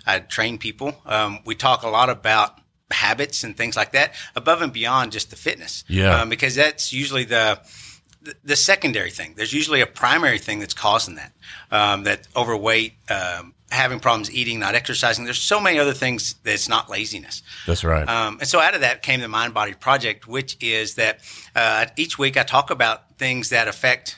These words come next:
Speaker 1: it's not just exercise and diet. It's, you know, how do we become better people?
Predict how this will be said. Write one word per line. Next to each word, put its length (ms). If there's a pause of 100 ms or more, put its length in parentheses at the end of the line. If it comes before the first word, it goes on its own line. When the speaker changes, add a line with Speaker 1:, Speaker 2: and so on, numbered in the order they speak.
(100)
Speaker 1:
it's 200
not 280
just 380
exercise 540
and 120
diet. 300
It's, 240
you 60
know, 160
how 160
do 80
we 80
become 340
better 220
people? 440